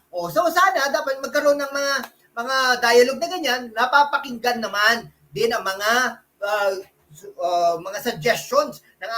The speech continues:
ating mga kababayan. Nakapagbigay siya ng two thousand pesos graduation gift sa mga nagtapos sa pamantasan ng lungsod ng Maynila. O, sana wala nang ganyan, no? So, sana bago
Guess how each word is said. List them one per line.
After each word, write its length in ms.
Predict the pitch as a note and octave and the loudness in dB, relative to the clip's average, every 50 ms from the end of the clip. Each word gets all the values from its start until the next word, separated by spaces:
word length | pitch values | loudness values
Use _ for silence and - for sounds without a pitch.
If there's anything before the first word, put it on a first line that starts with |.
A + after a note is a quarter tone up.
| A3 G3+ G#3 | 0 0 0
ating 240 | - A#3+ G#3+ G#3+ | -2 -8 -10 -8
mga 320 | G#3 G#3 G#3 G#3 G#3 G3 F#3 | -6 -6 -4 -6 -6 -6 -4
kababayan. 480 | E3+ E3+ E3 E3+ E3 E3+ G#3+ A#3 G#3+ | -4 -4 -2 0 0 2 2 0 0
Nakapagbigay 640 | F#3 F3 F3 F#3+ - G#3+ G3+ - - G3 A#3 B3 A#3 | -2 -4 -8 -8 -8 -10 -10 -10 -4 0 0 0 0
siya 240 | - - C4 C4+ C4+ | 0 -2 -2 -2 -2
ng 160 | B3 A3+ - | -4 -6 -8
two 160 | A#3+ A#3+ A#3+ | -12 -12 -6
thousand 400 | - A3 A3 G#3+ A3 A3 G#3 - | -2 -2 -2 -2 -2 -6 -10 -8
pesos 480 | _ - A3 A3+ A3+ B3 C#4 - - - _ _ _ _ D3 | _ -2 -2 0 0 -2 -4 -4 -6 -10 _ _ _ _ -4
graduation 480 | F3 A3 G#3+ - A#3+ A#3+ A#3 A#3 A3+ | -4 -4 -2 -2 -4 -2 -2 -4 -6
gift 320 | G3 G3+ A#3+ B3 A#3+ A#3 - _ _ - | -4 -2 0 0 0 -2 -8 _ _ -12
sa 80 | - G#3+ | -8 -6
mga 240 | A3+ A#3 A#3+ A#3+ | -4 -2 -2 -2
nagtapos 480 | A#3+ - - A#3 G#3+ A3 A#3+ C4 A#3+ - | -2 -2 0 -2 0 0 0 -2 -2 -2
sa 80 | A3+ A3 | -4 -4
pamantasan 560 | A3 A3 G#3+ A3 - A3+ A3+ A3 A3 A#3 A3+ | -2 -2 -4 -4 -4 -2 -2 -2 -2 -2 -4
ng 240 | A3+ A3 G#3+ A3 G#3+ | -4 -6 -6 -8 -12
lungsod 240 | - - A#3+ A3+ | -8 -6 -6 -4
ng 160 | G#3 A3+ G#3+ G#3+ | -4 -6 -8 -6
Maynila. 480 | G#3+ G3 G3 F3+ F3 - - E4 E4+ - - - _ _ | -8 -8 -8 -10 -10 -2 0 2 2 2 0 -6 _ _
O, 160 | A#3 B3+ E4 - - | 0 2 2 2 2
sana 160 | G4+ G4 G4+ G4+ F#4+ | 2 2 2 2 2
wala 240 | F#4 F4+ F4+ F4 | 2 2 2 2
nang 160 | F4+ E4+ C4 D4 | 0 -4 -6 -6
ganyan, 400 | D4 D4 D#4+ E4+ F4 D#4+ B3+ G#3+ | -6 -6 -4 -2 -2 -2 -2 -2
no? 400 | A3+ C4 D4 D#4+ D#4 - - _ | -4 -4 -4 -4 -4 -6 -10 _
So, 240 | - - C4 A#3+ | -12 -8 -6 0
sana 320 | A3+ D#4+ F4 F4 F4 D4+ B3 | 2 2 2 4 2 0 2
bago 400 | C4+ C#4 C4+ A#3 B3 B3+ - | 2 2 2 2 0 -4 -4